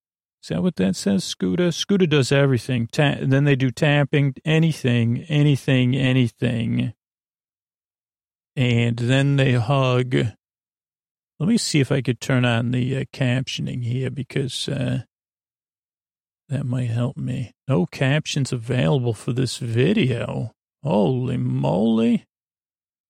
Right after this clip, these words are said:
Okay, well, okay. I guess I won't be turning them on then. Uh, but so right now they're singing and dancing. It's delightful. I mean, um,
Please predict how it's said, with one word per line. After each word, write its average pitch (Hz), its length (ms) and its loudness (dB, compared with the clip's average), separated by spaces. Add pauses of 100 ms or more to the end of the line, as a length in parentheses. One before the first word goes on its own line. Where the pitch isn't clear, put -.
(260)
Okay, 131 400 -4
well, 165 380 -2
okay. 180 420 -2
I 135 80 0
guess 123 240 -2
I 147 80 2
won't 151 240 0
be 156 80 0
turning 170 340 0
them 165 120 2
on 196 240 2
then. 123 320 0
Uh, 123 460 2 (760)
but 143 120 0
so 160 140 0
right 156 220 4
now 143 200 4
they're 135 100 4
singing 127 880 2 (1080)
and 120 300 2
dancing. 120 580 0
It's 247 240 -2
delightful. 135 720 0
I 131 60 -2
mean, 123 500 -2 (1300)
um, 131 840 -2